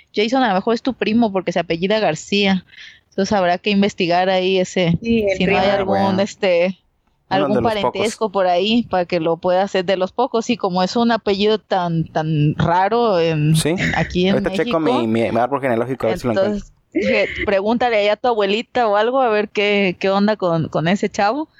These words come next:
Speaker 1: Pero <laughs> ahora que
Speaker 3: Ancestors punto com.
Speaker 1: salió el, <laughs> ahora que salió el, el, el corto o el, o el tráiler de esta película,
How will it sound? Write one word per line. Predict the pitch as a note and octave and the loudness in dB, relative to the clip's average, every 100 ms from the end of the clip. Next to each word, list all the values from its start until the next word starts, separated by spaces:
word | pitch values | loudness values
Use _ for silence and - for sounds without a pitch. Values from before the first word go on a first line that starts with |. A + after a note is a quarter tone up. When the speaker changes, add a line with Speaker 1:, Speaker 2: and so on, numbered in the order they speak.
| - - - | -20 -20 -10
Speaker 1:
Pero | - F#3+ B3 | -2 2 2
<laughs> | B3 D4+ C4+ _ - | 0 -2 -2 _ -6
ahora | - A2+ A3 | -2 2 2
que | A#3+ D#3 | 2 0
Speaker 3:
Ancestors | C4 | 0
punto | |
com. | B3 G3 | -2 0
Speaker 1:
salió | G#3 G#3 | 0 0
el, | A3+ G#3+ F3+ F3+ - _ _ _ _ | 0 0 0 -2 -10 _ _ _ _
<laughs> | - B3+ - D#4+ - C#4+ G3 - C4 - A3+ - - - F#4 - - _ | -4 -2 0 -2 -4 -4 -2 -2 -4 -4 -6 -6 -8 -4 -2 -2 -6 _
ahora | G3 G3+ B3 | 0 2 0
que | C#4 A#3+ | -2 0
salió | A#3 G3 G3+ G#3+ | 0 2 2 2
el, | A3 G3 F3 E3+ E3 - | 2 2 2 0 -2 -4
el, | - - - E3 - - - - | -4 -2 0 0 0 -2 -4 -2
el | E3 - - | -2 -2 -2
corto | F#3+ G3 A#3 - A3 | 0 0 -2 -2 0
o | F#3+ F3 | 2 2
el, | E3+ - | 0 -2
o | F3+ F3 | -2 0
el | D#3+ E3 D#3+ | 0 0 0
tráiler | - F#3+ F#3 G#3+ G#3+ F3 | -2 0 0 2 0 0
de | E3+ | 0
esta | F3+ A3+ | 0 -2
película, | G3 G3 - G#3+ A#3+ D#4+ | -2 -2 -2 0 -2 -2